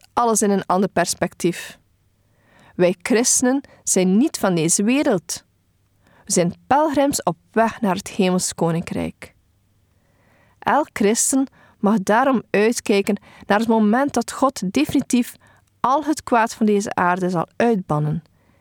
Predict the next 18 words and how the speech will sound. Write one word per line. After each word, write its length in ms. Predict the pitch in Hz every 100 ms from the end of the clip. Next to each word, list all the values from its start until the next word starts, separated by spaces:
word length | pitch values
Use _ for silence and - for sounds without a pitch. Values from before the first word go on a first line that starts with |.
| _ _
en 180 | 185 175
hij 160 | 175
een 180 | 175 185
nieuwe 260 | 214 254 254
hemel 440 | 214 220 220 220 - - _
en 240 | 160 165
nieuwe 280 | 190 220 214
aarde 280 | - 160 160
zal 180 | - 160
scheppen. 460 | - 190 - 175 - _ _ _ _ _ _ _ _ _ _ _ _ -
Dan 380 | 233 240 349 311
zal 140 | 240
het 160 | 208 -
koninkrijk 460 | 247 277 262 -
van 160 | - 180
God 240 | 208 233
volmaakt 580 | - 185 185 214 262 -
zijn. 320 | - 160 170